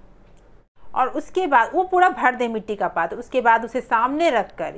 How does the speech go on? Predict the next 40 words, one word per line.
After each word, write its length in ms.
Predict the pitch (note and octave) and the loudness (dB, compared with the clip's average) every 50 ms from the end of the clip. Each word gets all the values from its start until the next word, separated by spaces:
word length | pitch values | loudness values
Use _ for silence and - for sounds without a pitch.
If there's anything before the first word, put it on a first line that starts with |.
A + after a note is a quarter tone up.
| F#3 F#3 | -14 -10
ये 220 | F#3 G#3 C4+ D#4 D#4+ | -6 -2 0 0 0
मंत्र 440 | C4+ B3 A3+ A3+ A3 G#3 - - F3 | 0 0 0 0 0 0 -4 -8 -4
वन 260 | F3 A#3+ D4+ F4 F#4 | -2 0 0 0 0
ज़ीरो 240 | F4+ F#4 F#4+ F#4 F4+ | 0 0 2 2 2
एट 300 | E4+ D#4+ E4 E4+ E4 - | 2 2 2 0 0 0
टाइम 200 | - B3+ B3 A#3+ A3 | 0 0 0 0 -2
पढ़ें। 320 | - F#3+ E3+ D#3+ D#3+ D#3+ - _ _ _ - - _ _ - - - - | -2 -2 -2 -2 -6 -16 -20 _ _ _ -20 -20 _ _ -20 -14 -8 -6
ये 80 | C#4 | 0
करना 260 | D4 F4+ F4+ F#4 G4 G4+ | 2 2 4 4 4 4
है 180 | G4+ G#4 G#4 | 4 4 4
आपको 340 | G4 F#4 F#4 F4+ F#4 - G4 | 4 4 4 2 0 -2 -2
या 180 | F4+ E4+ D4 E4 | 0 2 2 2
तो 140 | E4 F#4 F4 | 2 0 -6
सूर्यास्त 580 | - E4 C#4 C#4+ C#4 B3+ C4 D4 D#4 - - | -8 -8 -2 2 4 6 6 4 2 0 -6
में 120 | C#4 C#4 C#4 | -12 -8 -6
कर 120 | - C4 | -6 -6
सकते 340 | B3+ - B3 - - A#3 A3+ | -6 -8 -10 -8 -8 -8 -6
हैं, 260 | A3 G#3+ G#3+ G#3 G#3+ - - - - - - - - | -6 -6 -8 -8 -10 -12 -18 -20 -20 -20 -16 -12 -8
सूर्यास्त 440 | A#3 A#3+ A#3+ A#3 G#3+ G3+ - - - | -2 2 2 4 2 2 -2 -6 -4
के 80 | A3 G3+ | -4 2
बाद 360 | G3 G#3+ G#3 A3 A3+ A3+ A3 A3+ | 4 6 6 6 6 4 2 2
या 120 | C4+ C#4 D4 | 2 2 2
फिर 180 | D4 F4+ E4 | 2 -2 -6
सूर्योदय 540 | C#4 - - B3+ A#3+ A#3 A#3 A3 G#3+ A3 G#3 | -6 -6 -8 -6 -4 -4 -2 0 0 0 0
के 180 | G#3 - B3 B3 | 0 -2 -4 -4
पहले 520 | B3 - - A3+ G3 F3+ F#3 F3+ E3 D3 - - - - - - - - | -4 -4 -4 -4 -4 -2 -6 -8 -10 -12 -16 -20 -20 -20 -20 -20 -8 -6
आपको 300 | - F#3+ F#3+ - - C4+ | -6 -6 -4 -2 0 0
ये 160 | C#4 B3 A#3+ | 0 0 -2
शनिवार 440 | A#3+ - A3 G3 G3+ G3 G3 F#3+ F#3 | -2 -2 -2 -2 -2 -2 -2 -2 -2
के 140 | F#3 - F#3+ | -4 -6 -8
दिन 160 | F#3 F#3 F#3 | -8 -8 -6
करना 280 | - F#3+ F3+ F3 F3 F3+ | -6 -6 -6 -6 -8 -10
है 160 | E3+ - - - - - - _ _ - | -12 -14 -18 -20 -20 -20 -20 _ _ -4
और 140 | - A#3+ B3+ | -2 0 2
वहीं 240 | B3 C4+ C#4 F4 F4+ | 2 2 0 0 2
बैठकर 440 | C#4+ C#4 B3+ B3 B3 - B3+ B3 B3 | 4 4 4 2 2 0 0 0 0
वन 260 | A#3 B3 C#4+ E4 E4+ | 0 0 0 0 0
ज़ीरो 300 | D#4 D#4+ D#4+ D#4+ D4 C4+ B3 | -2 -2 -2 0 2 2 2
एट 200 | A#3 A#3+ A#3 - - | 2 2 0 0 0
टाइम 200 | A3+ A#3+ A#3+ | 0 0 0